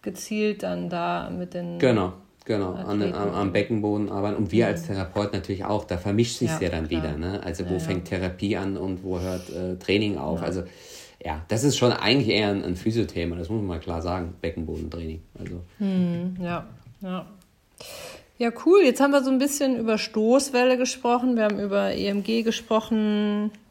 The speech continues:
Speaker 1: H R V, Meridianmessung. Ähm, welche weiteren Trends siehst du in deinem Bereich, ähm, darüber hinaus? Was denkst du, was, äh, was also die neuen Themen, äh, der nächsten Jahre auch noch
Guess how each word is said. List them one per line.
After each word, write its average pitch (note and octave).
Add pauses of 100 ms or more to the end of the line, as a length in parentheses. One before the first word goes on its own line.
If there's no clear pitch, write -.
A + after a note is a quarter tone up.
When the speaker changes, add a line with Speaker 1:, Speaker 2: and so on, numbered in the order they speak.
(220)
Speaker 1:
H G#3+
R G3+
V, G3
Meridianmessung. G3
Ähm, F#3+ (680)
welche A3+
weiteren G3
Trends F3+
siehst F3+
du F3
in F3
deinem E3
Bereich, D#3+
ähm, E3
darüber F#3
hinaus? F#3
Was G3
denkst G#3+
du, G3
was, G3
äh, F#3+
was G3
also G3+
die F#3+
neuen G3
Themen, F#3+
äh, F#3+
der F#3+
nächsten F#3+
Jahre F3+
auch F3+
noch -